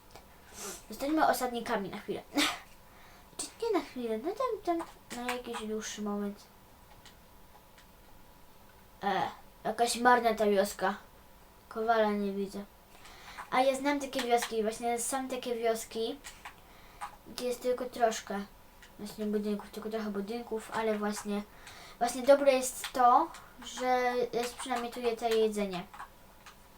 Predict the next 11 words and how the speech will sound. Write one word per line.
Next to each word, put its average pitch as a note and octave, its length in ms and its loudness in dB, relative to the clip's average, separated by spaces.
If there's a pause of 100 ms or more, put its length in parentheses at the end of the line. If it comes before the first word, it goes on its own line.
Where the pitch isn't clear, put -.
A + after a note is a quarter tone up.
(720)
Nie C4+ 220 8
zależy C#4 400 6
tak A#3+ 200 4
naprawdę, A3+ 680 4
y, A3 60 2 (1800)
wielkości, A#3 960 0 (600)
tyl-, C4 200 -8 (460)
tylko B3+ 220 -8
mi B3+ 100 -8
zależy B3 560 0
właśnie, A#3+ 500 -2